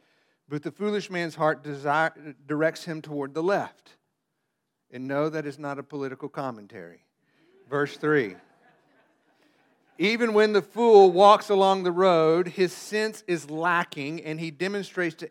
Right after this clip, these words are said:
everyone that he is a fool." What, what it's saying here is that a fool is, in a way, directionally challenged. A wise man at least knows how to read a map. A, a fool wanders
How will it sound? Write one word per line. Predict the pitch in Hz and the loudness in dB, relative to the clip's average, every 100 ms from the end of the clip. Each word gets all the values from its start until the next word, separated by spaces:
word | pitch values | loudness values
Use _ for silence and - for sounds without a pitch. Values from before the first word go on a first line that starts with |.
| - | -8
everyone | 185 180 147 131 131 143 196 - _ _ _ _ | -6 -4 -6 -6 -8 -8 -10 -14 _ _ _ _
that | 127 156 | -8 -6
he | 160 | -4
is | 233 170 | -6 -8
a | |
fool." | - 135 95 - _ _ _ _ _ _ _ _ _ _ | -12 -12 -12 -16 _ _ _ _ _ _ _ _ _ _
What, | 214 196 | -8 -2
what | 220 226 | 2 2
it's | - | 0
saying | 254 262 214 | -2 -2 0
here | 190 | 0
is | 190 | 2
that | 185 | 0
a | 175 | -2
fool | - 247 233 | -2 0 2
is, | 190 147 - - | 0 -4 -20 -20
in | 185 | -10
a | 175 | -2
way, | 202 202 185 | 2 2 2
directionally | 190 214 226 226 202 185 | 6 6 6 0 -2 -2
challenged. | 180 202 202 185 156 123 - - - _ _ _ - | -4 -2 2 2 0 -8 -18 -20 -20 _ _ _ -8
A | 156 | 0
wise | 185 214 220 208 | 4 4 4 0
man | 202 | -4
at | 196 165 | -4 -4
least | 208 190 | -4 -4
knows | 190 196 190 180 | -4 -2 -2 -2
how | 180 | -2
to | 165 151 - _ | 0 -2 -4 _
read | 139 170 190 | -8 -4 -4
a | 160 | -4
map. | 147 160 120 - - _ _ _ _ _ _ _ | -2 -2 -4 -6 -20 _ _ _ _ _ _ _
A, | - | -14
a | 151 175 | -10 -10
fool | - 254 254 220 | -6 0 2 2
wanders | 180 208 233 233 202 190 | 2 2 4 2 2 2